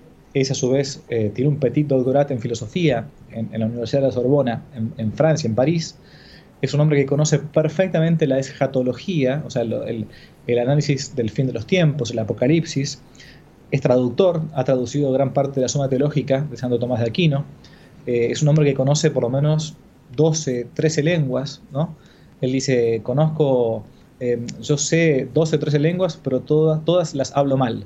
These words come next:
¿no? Él decía esto. Era un, era un erudito, un hombre que era un mundo completo. Eh, tanto que aquí en el mundo nuestro que estamos viviendo, siglo veintiuno, hace algunos años,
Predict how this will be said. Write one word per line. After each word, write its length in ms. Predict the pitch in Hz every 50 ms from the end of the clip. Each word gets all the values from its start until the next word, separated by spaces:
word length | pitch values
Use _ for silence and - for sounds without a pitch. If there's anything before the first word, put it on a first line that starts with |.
| - -
¿no? 120 | 147 151 - - 127 127 127
Él 100 | 123 123
decía 240 | 123 117 - 127 123
esto. 240 | 113 - - 110 - - - - - - -
Era 120 | 147 165 202
un, 80 | 185
era 160 | 156 143 190
un 60 | 208 196
erudito, 420 | 165 160 175 190 175 156 - 131
un 80 | 127 147
hombre 240 | 165 185 190 185
que 240 | 147 143 131 123 123 123
era 100 | 127 147
un 80 | 170 165
mundo 280 | 185 208 202 180 147 139
completo. 540 | 143 143 135 143 175 165 156 160 120 123 131 135 135 139
Eh, 380 | 139 139 135 147 147 139 139 - - - - - - - - - - -
tanto 320 | 190 214 226 214 240 208
que 160 | - 160 139
aquí 320 | 135 135 - - 175 180 165
en 100 | 147 127
el 100 | 123 123
mundo 600 | 127 151 165 165 156 151 139 135 131 123 117 - - -
nuestro 340 | 131 131 170 165 156 - 127
que 60 | 117
estamos 240 | 117 - 143 147 143
viviendo, 240 | 139 143 151 147 -
siglo 240 | - 143 143 143 143
veintiuno, 500 | 147 147 151 - 165 151 147 156 160 156 -
hace 180 | - 135 - 147
algunos 380 | 135 135 156 180 185 170 - -
años, 420 | 165 147 143 151 165 170 - -